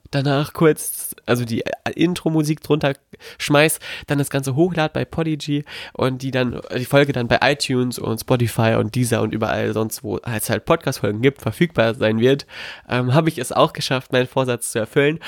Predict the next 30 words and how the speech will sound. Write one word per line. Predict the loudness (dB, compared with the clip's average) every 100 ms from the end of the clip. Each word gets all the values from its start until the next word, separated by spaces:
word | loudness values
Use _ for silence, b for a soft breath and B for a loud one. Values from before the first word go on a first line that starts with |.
| B B
und | 4
bin | 4 4 -2 4
mega, | 6 6 2
mega | 0 0 2
happy. | 2 2 0 -2 -4 -4
Ähm, | 2 2 2 -2
allerdings | 0 0 0 -2 0
nicht, | 2 2 -2
weil | -4
ich | -2
den | -4 -4
Vors-, | -4
Vorsatz | 0 2 4 2 -4
geschafft | -4 0 0 -2
habe, | 0
sondern | 2 2 2 -4 -6 B B -4
weil | -2 2
wir | 4 4
gemeinsam | 4 0 4 4 4 2 0 -2 -2
es | -4 -4
geschafft | -6 -4 -4 -4
haben, | -4 -4 -6
diesen | -2 -2 0
Loser-Podcast | 2 2 2 2 -4 -2 -8 -8 -8
so | -2 4 4 4 0 -6 0
eine | 2 4 2
lange | 2 0 -2
Zeit | -6 -2 -2 -2
lang | -4 -4
aufrechtzuerhalten, | 0 0 0 -10 -8 -4 -2 -2 -2 -4